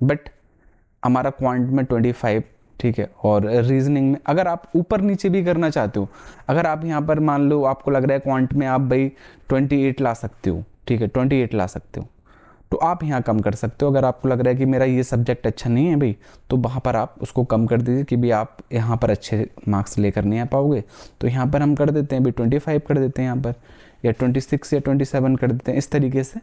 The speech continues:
ठीक है। कहने का मतलब ये है कि आपको ऐसा टारगेट करना है बच्चे कि आपको सेवेंटी फ़ाइव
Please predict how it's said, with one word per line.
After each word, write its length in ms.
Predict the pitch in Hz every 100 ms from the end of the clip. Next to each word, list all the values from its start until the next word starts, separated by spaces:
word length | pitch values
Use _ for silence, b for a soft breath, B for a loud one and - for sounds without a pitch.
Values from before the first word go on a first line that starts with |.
| b b b b -
ठीक 140 | 226
है। 80 | 160
कहने 280 | - 170 208
का 80 | 220
मतलब 340 | 185 175 156
ये 140 | 135 165
है 80 | B B B -
कि 100 | -
आपको 380 | 139 151 -
ऐसा 260 | 156 156 175
टारगेट 420 | 156 143 147 143
करना 280 | 147 123 123
है 60 | 139
बच्चे 260 | 131 170
कि 140 | - -
आपको 420 | 143 196 - 202 196
सेवेंटी 520 | - 143 139 139 143
फ़ाइव 280 | - 110